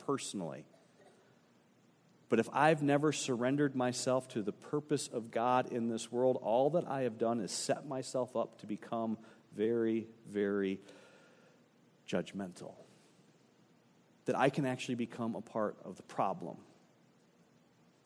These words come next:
That I can actually be like Jonah, an obstacle. Don't miss this, an obstacle to the grace and the love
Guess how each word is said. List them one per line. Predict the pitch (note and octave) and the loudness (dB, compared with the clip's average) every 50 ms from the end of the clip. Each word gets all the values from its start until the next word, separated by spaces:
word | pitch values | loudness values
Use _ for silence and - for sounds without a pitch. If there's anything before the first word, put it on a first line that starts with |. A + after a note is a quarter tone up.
| _ _ - | _ _ -4
That | A2+ G#2+ | 0 2
I | A2 A#2+ | 2 2
can | A#2 - B2 | 2 0 -2
actually | A2+ A2+ A2+ - - A2+ G2+ | -2 -2 -2 -4 -4 -4 -4
be | F#2+ G#2 - A#2+ A#2+ G#2+ F#2+ E2 D2 E2+ G2+ A2+ - - - _ _ _ _ _ _ _ _ _ _ _ _ _ _ _ _ _ _ _ _ _ _ _ _ _ - - - - _ - - _ _ _ - | -4 -2 -2 0 0 0 0 -2 -6 -8 -10 -12 -14 -20 -20 _ _ _ _ _ _ _ _ _ _ _ _ _ _ _ _ _ _ _ _ _ _ _ _ _ -20 -20 -20 -20 _ -20 -20 _ _ _ -2
like | G#2 G2 F#2+ F2+ - | 2 2 2 2 0
Jonah, | - - - E2+ - - - - - - - _ _ _ _ _ _ _ _ _ _ _ _ _ _ _ _ _ _ _ _ _ _ _ _ _ _ _ - _ - | -4 -4 -2 -2 -4 -4 -8 -12 -14 -18 -20 _ _ _ _ _ _ _ _ _ _ _ _ _ _ _ _ _ _ _ _ _ _ _ _ _ _ _ -20 _ -10
an | - G2+ - | -8 -8 -8
obstacle. | - A2+ A#2+ C3+ C#3+ C#3 - - - - E2+ - - - - - - _ _ _ _ _ _ _ _ _ _ _ _ _ _ _ _ _ _ _ | -8 -6 -2 -2 -2 -2 -2 -6 -8 -8 -10 -10 -10 -12 -12 -16 -20 _ _ _ _ _ _ _ _ _ _ _ _ _ _ _ _ _ _ _
Don't | - G#2 E2 | -8 -6 -4
miss | B2 C#3+ C3+ - - | -4 -4 -6 -6 -8
this, | - - - | -10 -10 -10
an | - F2+ - - | -10 -10 -4 -2
obstacle | A2 A#2+ B2+ C#3 D3 - - - - - - - - - - _ _ _ _ _ _ _ - - - - - - _ - | 2 2 2 2 0 -6 -10 -12 -12 -12 -12 -14 -14 -16 -20 _ _ _ _ _ _ _ -20 -20 -20 -20 -20 -20 _ -14
to | - A2 | -8 -4
the | G#2 G2 | -4 -4
grace | F2+ G2+ G2 G2 G2+ B2 D#3 - - - - - - - - - _ _ _ _ _ _ _ _ _ _ _ _ _ _ _ _ _ _ _ | -2 0 0 2 2 2 0 -2 -4 -6 -6 -6 -8 -12 -16 -20 _ _ _ _ _ _ _ _ _ _ _ _ _ _ _ _ _ _ _
and | - G#2+ G#2 G#2 | -4 -2 -2 0
the | G2+ | 0
love | F#2 G2+ A#2 B2+ A2 F2+ E2 D2+ C2+ D2+ - - - - | 0 2 2 4 4 4 2 0 -4 -8 -12 -16 -18 -18